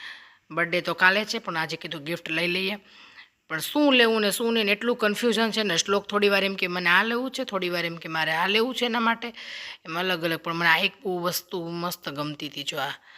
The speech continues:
અને ઘણા ટોયઝ ને બધું બહુ જ હતું, પણ શ્લોક ભાઈ વારે વારે થોડી વાર આન, થોડી વાર આન. ફાઇનલી ડિસિઝન લઈ લીધું અને ગિફ્ટ લેવાઈ ગઈ છે અને ગિફ્ટ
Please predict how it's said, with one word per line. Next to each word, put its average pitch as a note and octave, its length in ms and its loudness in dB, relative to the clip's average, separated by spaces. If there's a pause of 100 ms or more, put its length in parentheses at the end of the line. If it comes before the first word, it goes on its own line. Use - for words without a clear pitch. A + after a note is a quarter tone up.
(540)
અને D3+ 640 -6
ઘણા F3+ 240 4
ટોયઝ E3 400 0
ને D#3 80 -6
બધું D#3 240 -8
બહુ E3+ 260 -2
જ D3+ 80 -8
હતું, D3+ 260 -8
પણ D3 200 -8
શ્લોક E3+ 360 -2
ભાઈ D#3 140 2
વારે E3 220 4
વારે D#3 180 2
થોડી E3+ 240 -4
વાર D#3+ 160 2
આન, E3 180 4
થોડી D#3 240 -4
વાર D#3 180 2
આન. E3+ 200 4 (520)
ફાઇનલી E3 320 0
ડિસિઝન E3 580 -2
લઈ G3+ 140 6
લીધું A3+ 520 -2
અને D3+ 180 -10
ગિફ્ટ D#3+ 340 -10
લેવાઈ F3+ 300 2
ગઈ G3+ 160 0
છે G#3+ 260 -8
અને F3 180 -6
ગિફ્ટ E3 300 -10